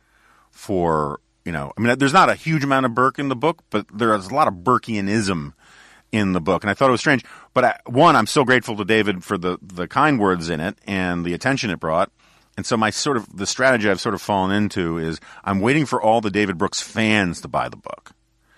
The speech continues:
And then, when we get closer to pub date, I will respond to David's criticism of the book, um, so I can get all the David Brooks haters to buy the book.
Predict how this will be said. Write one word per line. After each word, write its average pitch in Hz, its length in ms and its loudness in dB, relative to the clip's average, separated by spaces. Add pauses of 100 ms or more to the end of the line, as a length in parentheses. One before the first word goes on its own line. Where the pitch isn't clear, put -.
(440)
And 92 180 -4
then, 104 800 0
when 95 160 -4
we 90 60 0
get 92 100 0
closer 104 300 -2
to 82 60 -8
pub 110 200 0
date, 85 240 -4
I 92 80 2
will 85 180 -2
respond 85 960 0 (420)
to 80 600 -4 (120)
David's 85 560 -4
criticism 95 600 -2
of 69 80 -10
the 64 80 -18
book, 53 320 -16 (560)
um, 82 340 2
so - 140 -4
I 92 80 2
can 98 160 -6
get 101 160 0
all 90 260 0
the 82 300 -8 (460)
David 101 260 -2
Brooks 101 220 -2
haters 156 480 2
to - 80 -14
buy 60 180 -8
the - 100 -16
book. - 320 -16